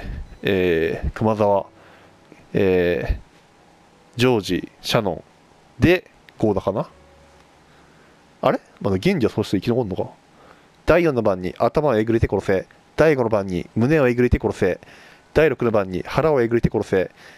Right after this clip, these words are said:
第七番、第七の番に膝をえぐれて殺せ。第八の番に足をえぐれて殺せ。南條先生と熊沢のばあちゃんの遺体は見つかっていない。しかし、順当に第四の番と第五の番の、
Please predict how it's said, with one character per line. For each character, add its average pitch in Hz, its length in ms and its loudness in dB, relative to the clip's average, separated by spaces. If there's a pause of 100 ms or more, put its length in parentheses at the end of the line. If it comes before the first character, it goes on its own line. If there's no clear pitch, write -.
(260)
第 151 160 4
七 113 160 0
番、 110 140 -2 (260)
第 143 140 2
七 113 180 0
の 98 80 -2
番 98 180 0
に 90 160 -4 (280)
膝 135 340 0
を 151 140 0
え 127 80 0
ぐ 123 80 0
れ 123 80 2
て 120 80 -2
殺 110 160 0
せ。 95 220 -2 (500)
第 160 160 4
八 123 160 -2
の 120 80 2
番 101 180 0
に 95 260 -4
足 120 260 0
を 147 120 2
え 127 80 2
ぐ 117 100 -4
れ 120 60 2
て - 100 0
殺 101 160 -4
せ。 98 240 -2 (1500)
南 170 200 2
條 151 80 2
先 120 160 0
生 123 100 0
と 104 60 0
熊 120 200 0
沢 120 160 2
の 120 60 -2
ば 123 120 2
あ 113 40 0
ち - 80 -8
ゃ 110 40 0
ん - 20 0
の 98 60 0
遺 92 40 0
体 95 140 2
は 92 280 0 (260)
見 104 120 0
つ - 40 -12
か 117 100 2
っ - 20 0
て 117 140 0
い 104 40 0
な 98 120 2
い。 - 120 -4 (560)
し - 100 -6
か 180 80 4
し、 107 200 -2
順 160 280 0
当 170 180 2
に 165 100 -2
第 160 200 2
四 139 120 2
の 120 100 0
番 113 140 0
と 110 120 -4
第 113 180 2
五 117 140 0
の 113 100 -2
番 107 140 0
の、 - 160 -8